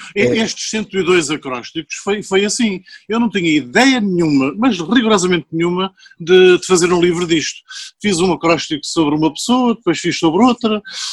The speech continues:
Speaker 1: ah, e, e depois comecei a fazer. Comecei a fazer,
Speaker 2: Uhum.
Speaker 1: fui à minha lista do Facebook, e, e selecionei alguns, al-, alguns amigos, eh, da-, daqueles com quem tenho mais contacto e, e de quem eu gosto mais, por que não dizê-lo, não é?
Speaker 2: Claro.
Speaker 1: Ah,
Speaker 2: E, e isso
Speaker 1: e
Speaker 2: muito
Speaker 1: pronto,
Speaker 2: nos
Speaker 1: e
Speaker 2: honra.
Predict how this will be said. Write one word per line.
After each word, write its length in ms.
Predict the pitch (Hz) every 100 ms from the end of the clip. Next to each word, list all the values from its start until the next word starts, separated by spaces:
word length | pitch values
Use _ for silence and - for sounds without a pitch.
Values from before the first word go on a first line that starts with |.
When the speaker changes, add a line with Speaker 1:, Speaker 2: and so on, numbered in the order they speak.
| - -
Speaker 1:
ah, 280 | 170 165 170
e, 380 | 170 190 180 226
e 40 |
depois 220 | - 262
comecei 280 | 254 233 190
a 20 |
fazer. 320 | 147 135 113 95
Comecei 260 | - - 151
a 40 |
fazer, 320 | 147 175 240 240
Speaker 2:
Uhum. 60 |
Speaker 1:
fui 180 | - 160
à 60 | 156
minha 200 | 156 151
lista 220 | 156 -
do 100 | 147 -
Facebook, 480 | 151 - 175 220 - _ - - - 160
e, 320 | 151 147 165
e 40 |
selecionei 540 | 143 156 143 - 147 147
alguns, 340 | 139 143 131
al-, 360 | 160 151 131 139
alguns 280 | 135 143 139
amigos, 580 | 170 233 226 196 190 - - - - - 147
eh, 300 | 143 127 147
da-, 260 | 147 135 131
daqueles 360 | 139 160 147 -
com 140 | 135
quem 180 | - 135
tenho 440 | 135 127 123 127
mais 200 | 120 131
contacto 480 | - 147 190 202 190 _
e, 260 | 147 127 156
e 40 |
de 80 | 131
quem 120 | 175
eu 100 | 147
gosto 260 | 131 135 -
mais, 200 | 139 175
por 120 | -
que 80 | -
não 80 | 123
dizê-lo, 360 | 113 120 151 117
não 160 | 107
é? 40 | 123 _ - -
Speaker 2:
Claro. 280 | 107 107 95
Speaker 1:
Ah, 540 | 147 147 139 135 135 131
Speaker 2:
E, 200 | 127 120
e 140 | 131
isso 240 | 151 - 143
Speaker 1:
e 40 |
Speaker 2:
muito 140 | 165 170
Speaker 1:
pronto, 160 | 254
Speaker 2:
nos 100 | 151
Speaker 1:
e 60 | 190
Speaker 2:
honra. 300 | - -